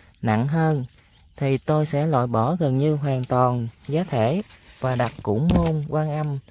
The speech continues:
ở nơi râm mát, có độ ẩm cao. Ở đây là một cây môn Quan Âm trước đó đã thối nhũng hoàn toàn bộ lá,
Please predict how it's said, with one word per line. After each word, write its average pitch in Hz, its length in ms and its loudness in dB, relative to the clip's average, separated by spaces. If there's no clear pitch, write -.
ở 113 160 2
nơi 165 320 0
râm 156 220 0
mát, 175 240 -2
có 180 160 -2
độ 117 160 2
ẩm 117 240 -2
cao. 151 400 0
Ở 117 160 2
đây 160 200 0
là 151 120 -2
một 127 260 -4
cây 156 120 -2
môn 156 160 0
Quan 156 140 -2
Âm 151 160 -2
trước 202 180 -2
đó 185 260 0
đã 170 160 0
thối 180 240 0
nhũng 147 180 0
hoàn 139 280 -2
toàn 127 320 -2
bộ 117 140 0
lá, 175 340 -2